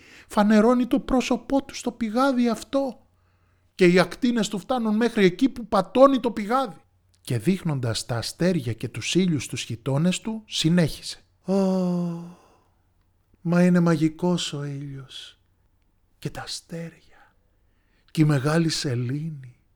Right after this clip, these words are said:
Μα είναι μαγικό και αυτό το πηγάδι». Σαν άκουσε αυτή την ιστορία ο Ερατοσθένης, παραξενεύτηκε. Δεν πίστευε ότι το πηγάδι ήταν μαγικό,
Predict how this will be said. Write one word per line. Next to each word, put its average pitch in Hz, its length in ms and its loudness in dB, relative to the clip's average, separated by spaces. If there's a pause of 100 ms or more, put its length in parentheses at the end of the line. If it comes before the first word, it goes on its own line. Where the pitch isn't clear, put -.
(680)
Μα 165 280 6
είναι 190 200 6
μαγικό 156 500 4
και 208 80 2
αυτό 180 220 2
το 170 120 0
πηγάδι». 120 500 0 (680)
Σαν 196 320 -2
άκουσε 165 380 -2
αυτή 139 300 -4
την 139 180 -2
ιστορία 120 560 0
ο 110 40 -2
Ερατοσθένης, 117 1040 -6 (220)
παραξενεύτηκε. 156 1040 -8 (420)
Δεν 156 260 4
πίστευε 185 380 0
ότι 151 180 0
το 135 140 -4
πηγάδι 127 540 0
ήταν 127 220 0
μαγικό, 117 640 -4